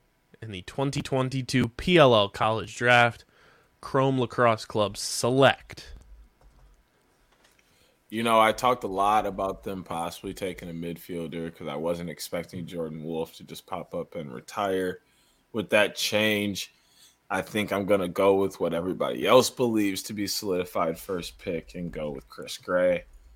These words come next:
Speaker 2: Um, and I think they rotate Jackson Merrill to that hybrid attack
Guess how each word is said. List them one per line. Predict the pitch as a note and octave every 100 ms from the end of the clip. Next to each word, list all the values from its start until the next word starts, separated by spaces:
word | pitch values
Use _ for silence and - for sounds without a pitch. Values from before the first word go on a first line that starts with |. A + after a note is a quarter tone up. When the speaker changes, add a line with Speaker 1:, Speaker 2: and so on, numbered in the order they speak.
| _ -
Speaker 2:
Um, | D2+ C#2 C#2 D2+ - -
and | F#2+
I | F2
think | G#2 F2
they | F#2 F2+
rotate | F2 F2 - A2+ F2+ E2 - _ _ _ _ _ _ -
Jackson | G2+ F2+ - F#2+
Merrill | F2 E2+ F2+ E2+
to | E2+ F2+
that | D#2+ D#2 - _
hybrid | - G2+ D#2 D#2 E2 D2+
attack | D#2+ - F#2 E2